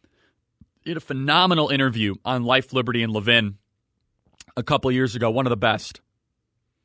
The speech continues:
And Walter Williams would commonly say, "Have you weighed all of the costs of the intrusion or the intervention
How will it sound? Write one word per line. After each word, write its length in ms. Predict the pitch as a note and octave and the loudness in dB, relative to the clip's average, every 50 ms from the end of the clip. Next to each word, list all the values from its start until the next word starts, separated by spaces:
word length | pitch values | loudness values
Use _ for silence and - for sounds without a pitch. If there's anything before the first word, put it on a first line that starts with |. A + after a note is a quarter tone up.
| _ _ _ _ _ _ _ _ _ _ _ _ _ _ _ | _ _ _ _ _ _ _ _ _ _ _ _ _ _ _
And 380 | - D3+ D#3 D3+ D3 C#3+ C#3 - - _ _ _ _ _ _ _ | -2 2 2 2 2 0 -2 -8 -14 _ _ _ _ _ _ _
Walter 460 | - - D3+ D3+ G3 B3 - - A#3+ A3 | -12 -6 0 2 2 2 2 0 0 0
Williams 580 | G3 F#3 F3+ F3 E3 C#3+ C3 C3 B2 - - - _ | 2 2 2 4 4 2 2 0 -6 -12 -16 -18 _
would 260 | - C3+ C#3+ B2+ - | -8 -6 -6 -6 -6
commonly 580 | - - E3 D#3+ E3 E3+ E3 D#3 D3 C#3 C3+ C3 | -6 -2 0 2 2 2 0 0 -2 -2 -2 -4
say, 540 | - - - D3 C3+ B2 A#2+ A2 G#2+ G#2 - _ _ _ _ _ _ _ _ _ _ _ _ _ _ _ _ _ _ _ | -4 -2 0 2 4 4 4 2 0 -2 -6 _ _ _ _ _ _ _ _ _ _ _ _ _ _ _ _ _ _ _
"Have 260 | _ - D3 D3+ C#3+ C#3 | _ 0 0 0 0 0
you 360 | D3+ D3+ D3 C#3+ C#3+ - - | 0 0 0 0 0 -4 -6
weighed 400 | - D3 E3+ F#3 G3 G3+ F#3+ D#3 - - | -4 -2 0 2 2 2 0 -4 -4 0
all 300 | D3 E3+ G3 A3 G3+ F#3 | 2 4 6 6 4 4
of 100 | C#3+ A2+ | 0 -2
the 80 | C3+ B2 | -6 -8
costs 800 | - - B2+ A#2+ A2 G#2+ A2 - - - - - - - - - _ _ _ _ _ _ _ _ _ | -6 -4 -2 0 2 0 0 -2 -8 -14 -18 -18 -18 -18 -20 -20 _ _ _ _ _ _ _ _ _
of 580 | - C#3+ C#3 C#3 C3 B2+ A#2+ A2+ A2+ - - _ _ _ _ _ _ _ _ _ _ _ _ _ _ | 4 6 6 6 6 4 2 -2 -8 -16 -20 _ _ _ _ _ _ _ _ _ _ _ _ _ _
the 180 | C3 C3+ C#3 C#3 | -6 -4 -4 -4
intrusion 720 | C3+ B2 - - - - E3 G3 G3 F#3+ C3+ D3+ F3+ D#3+ | -4 -6 -6 -8 -6 -2 0 0 2 0 0 -2 -4 -4
or 80 | D3+ C#3+ | -2 -2
the 140 | C3+ C3+ C#3 | -2 -4 -4
intervention 840 | C3+ - - C3+ A2+ C3 C#3+ D3 B2 - - A#2+ G#2+ G2+ G2+ | -4 -4 -6 -4 0 0 0 0 0 -4 -6 -6 -6 -8 -10